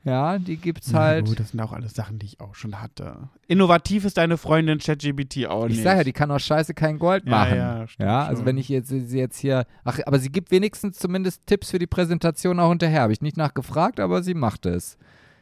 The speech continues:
Speaker 1: Hier Servietten und Zahnstocher,
Speaker 2: <laughs>
Speaker 1: kannst du hinstellen, brauchst du kein Besteck. Hier Dekoration, ein bisschen frische Kräuter und Essplatte, Essplatte, essbare Blüten oben drüber <laughs> streuen. Und, äh, die schönen Platten machen das dann alles, diese billigen Snacks noch besser.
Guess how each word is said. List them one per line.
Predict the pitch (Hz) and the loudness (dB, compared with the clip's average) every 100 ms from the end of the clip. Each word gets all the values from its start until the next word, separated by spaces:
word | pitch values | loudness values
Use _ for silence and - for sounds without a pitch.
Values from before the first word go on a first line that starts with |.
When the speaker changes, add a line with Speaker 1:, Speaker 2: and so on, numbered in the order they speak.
| _ | _
Speaker 1:
Hier | 156 127 | 0 2
Servietten | 123 139 165 147 | 2 2 -2 -2
und | 127 | -2
Zahnstocher, | 151 165 196 - 196 202 220 202 | 0 0 0 -2 0 2 2 0
Speaker 2:
<laughs> | - | 0
Speaker 1:
kannst | 156 147 | 2 2
du | 156 | 0
hinstellen, | 156 - 165 160 | -2 -2 -2 0
brauchst | 143 143 - | 0 0 0
du | |
kein | - 135 131 | -2 0 0
Besteck. | 127 - 196 226 - _ _ - _ _ _ | -2 0 0 0 -6 _ _ -20 _ _ _
Hier | 156 139 | -2 0
Dekoration, | 147 147 139 131 - 156 170 | 0 -2 0 -2 -2 0 0
ein | 151 | 2
bisschen | 147 139 | -2 -4
frische | - 135 135 | -6 -6 -4
Kräuter | - - 156 180 151 | -4 0 2 4 2
und | 131 | 2
Essplatte, | 131 - 135 123 117 110 | 0 2 -2 -2 -8 -10
Essplatte, | - 123 - 131 120 123 - | -4 -4 0 -2 -2 -4 -4
essbare | 139 185 202 - - 147 139 | 0 0 0 -4 -4 -2 -2
Blüten | 113 139 202 - 180 | -4 -6 -6 -8 -6
oben | 180 170 | -4 -4
drüber | 180 180 175 | -2 0 0
<laughs> | |
streuen. | - - - - 170 175 196 - - - _ _ _ | 0 -2 -4 -2 0 0 -4 -16 -20 -20 _ _ _
Und, | 131 139 147 - | 2 2 2 -4
äh, | 139 139 139 135 | 0 2 4 2
die | 131 127 | -2 -4
schönen | - 143 139 | 2 0 0
Platten | 135 135 131 | -2 -2 -2
machen | 120 117 117 | -2 0 -2
das | 110 - | -4 -2
dann | 107 87 | -2 -2
alles, | 101 101 - - | -4 -4 -8 -6
diese | 107 98 | -4 -2
billigen | 92 107 95 101 | 0 -2 0 -2
Snacks | - 101 - 92 | 0 -2 -2 -4
noch | 92 | -4
besser. | - 82 - 71 | -4 -4 -4 -6